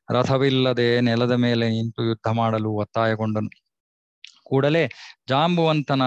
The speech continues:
ಎದೆಯನ್ನು ಮೂರು ಬಾಣಗಳಿಂದ ಛೇದಿಸಿದ ಮಹಾಪಾರ್ಶ್ವನು ಅಂಗದನ ಮೇಲೆ ಅಗಣಿತ ಬಾಣಗಳನ್ನು ಹೊಡೆದು ಪ್ರತೀಕಾರ ತೋರಿದನು. ಅಂಗದನು ಒಂದು ಕಬ್ಬಿಣದ ಗದೆಯನ್ನು ಎಸೆದು ಪ್ರತ್ಯುತ್ತರಿಸಿದನು.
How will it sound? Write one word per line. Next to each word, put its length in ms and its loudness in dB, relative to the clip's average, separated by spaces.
ಎದೆಯನ್ನು 520 0
ಮೂರು 320 2
ಬಾಣಗಳಿಂದ 560 0
ಛೇದಿಸಿದ 440 -6
ಮಹಾಪಾರ್ಶ್ವನು 840 0
ಅಂಗದನ 500 0
ಮೇಲೆ 360 0
ಅಗಣಿತ 460 0
ಬಾಣಗಳನ್ನು 640 0
ಹೊಡೆದು 420 -2
ಪ್ರತೀಕಾರ 640 -4
ತೋರಿದನು. 480 -6
ಅಂಗದನು 600 0
ಒಂದು 240 0
ಕಬ್ಬಿಣದ 560 -2
ಗದೆಯನ್ನು 500 0
ಎಸೆದು 340 0
ಪ್ರತ್ಯುತ್ತರಿಸಿದನು. 840 -4